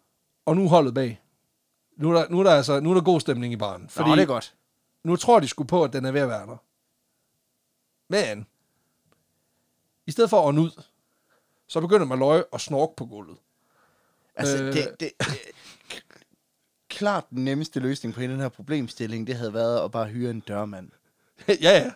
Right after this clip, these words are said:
Speaker 1: Eller en anden til at slå ham ihjel.
Speaker 2: Ja.
Speaker 1: Men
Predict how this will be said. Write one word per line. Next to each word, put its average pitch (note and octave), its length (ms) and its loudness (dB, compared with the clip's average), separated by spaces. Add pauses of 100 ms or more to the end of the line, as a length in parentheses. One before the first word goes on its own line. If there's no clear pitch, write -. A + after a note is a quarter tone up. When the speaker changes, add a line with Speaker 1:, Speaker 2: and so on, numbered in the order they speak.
(600)
Speaker 1:
Eller C3 180 -2
en D#3 200 2
anden C3 140 -2
til C3+ 60 0
at A#2 60 -4
slå C3 120 -2
ham A2+ 120 -2
ihjel. A#2 180 -4 (300)
Speaker 2:
Ja. A#2+ 120 -4 (120)
Speaker 1:
Men C3 220 -4